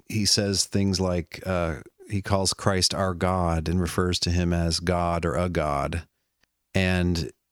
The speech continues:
in the second century, in the one hundreds, lots of people are referring to Jesus as a God, but they don't mean him to be the one true God. They mean him to be a second and lesser God.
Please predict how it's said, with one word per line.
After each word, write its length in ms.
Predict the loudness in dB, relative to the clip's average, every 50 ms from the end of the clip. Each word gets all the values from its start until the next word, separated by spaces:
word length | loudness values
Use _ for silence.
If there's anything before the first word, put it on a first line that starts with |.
| _ _ _ _ _ _
in 380 | -2 0 0 2 2 0 2 2
the 100 | 0 0
second 400 | 0 2 0 0 0 2 2 2
century, 560 | 2 2 2 0 0 -2 0 0 0 0 0
in 80 | 0 0
the 80 | 2
one 200 | 2 0 0 0
hundreds, 840 | 0 0 0 0 2 2 2 2 0 0 0 0 0 2 0 0 -2 -6 -6
lots 380 | -2 -2 0 0 0 -2 -2 -2
of 120 | -2 0
people 360 | 0 -2 0 0 -2 -2 -2
are 180 | -2 -2 -2 -2
referring 420 | -2 -4 -2 -2 0 0 0 -2
to 140 | -2 -2 -4
Jesus 500 | -2 -2 -2 0 0 0 0 0 -2 -2
as 260 | -2 -4 -4 -6 -6
a 120 | -6 -8 -8
God, 600 | -6 -4 -4 -2 -2 -2 -2 -2 -4 -4 -4 -4
but 100 | -4 -2
they 120 | -2 0
don't 200 | 0 0 0 2
mean 200 | 2 2 2 2
him 200 | 2 2 2 0
to 140 | 0 0 0
be 140 | 0 0 2
the 120 | 2 0
one 220 | 0 0 0 0
true 260 | -2 0 -2 -2 -2 -2
God. 400 | -2 -2 -2 -2 -2 -4 -4 -4
They 100 | -2 -2
mean 140 | 0 0
him 100 | 0 -2 -2
to 100 | -2 -4
be 120 | -2 -2
a 60 | -2
second 400 | -2 0 0 -2 -2 0 0 0
and 140 | 0 0 0
lesser 320 | 0 0 -2 -2 -4 -4 -4
God. 400 | -2 -2 -2 -2 -2 -4 -6